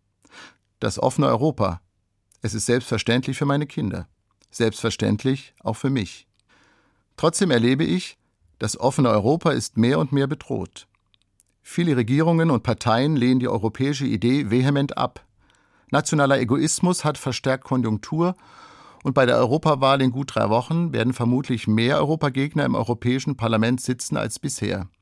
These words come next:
So sagen es jedenfalls die Demoskopen. Heute ist der Europatag der Europäischen Union.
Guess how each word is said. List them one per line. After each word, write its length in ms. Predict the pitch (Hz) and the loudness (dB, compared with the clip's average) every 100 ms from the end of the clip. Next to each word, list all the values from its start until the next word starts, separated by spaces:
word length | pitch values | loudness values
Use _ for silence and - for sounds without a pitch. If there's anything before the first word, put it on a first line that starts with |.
| _ _ _ | _ _ _
So 260 | - 131 151 | -4 -2 0
sagen 320 | 123 107 120 | 2 2 0
es 160 | 127 - | -4 -2
jedenfalls 600 | 117 123 107 101 98 - | 0 0 -2 -2 -4 -8
die 80 | 120 | -4
Demoskopen. 720 | 113 135 - 107 - - - _ _ _ _ _ _ _ _ _ - | -2 -4 -8 -12 -10 -16 -16 _ _ _ _ _ _ _ _ _ 0
Heute 320 | 131 160 165 | 2 2 2
ist 220 | 190 - 143 | -2 0 0
der 80 | |
Europatag 760 | 120 113 147 160 - 123 123 - | 2 2 0 -2 0 0 0 0
der 140 | 147 | -4
Europäischen 580 | 117 117 117 113 107 - | -2 -4 -2 -2 -2 -2
Union. 480 | 131 120 104 101 | 0 0 -2 -4